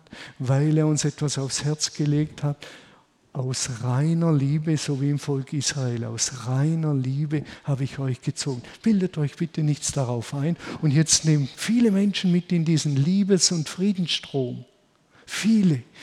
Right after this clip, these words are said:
in aller Demut und auf Augenhöhe. Wow, wäre das eine Art von Mission.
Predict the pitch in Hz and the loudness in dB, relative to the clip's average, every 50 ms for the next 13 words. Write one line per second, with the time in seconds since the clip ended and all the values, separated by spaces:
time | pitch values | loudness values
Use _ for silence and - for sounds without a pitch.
0 | - - - 160 160 175 196 202 196 196 185 - 196 196 202 202 196 185 175 170 | -6 0 2 4 6 6 6 6 6 6 6 6 6 6 6 6 4 4 2 0
1 | - 185 175 156 156 147 147 139 - - 156 147 160 160 160 165 156 139 127 117 | 0 0 0 2 2 2 0 -2 -4 -4 -2 -2 -2 0 0 0 0 0 0 -2
2 | 120 117 120 127 - _ _ - - - - - - - 156 156 131 139 147 143 | -4 -6 -6 -8 -12 _ _ -20 -18 -16 -16 -18 -12 -4 0 0 2 2 2 0
3 | 131 123 135 131 127 120 - 143 143 - - 151 139 139 135 123 131 139 - - | 0 2 2 2 2 2 2 2 2 0 0 0 0 0 0 0 -2 -2 -4 -4
4 | - 151 131 131 131 127 - - - 131 127 123 117 113 113 117 | -4 -4 -2 -2 -2 -4 -4 -4 -4 -4 -4 -4 -4 -6 -10 -12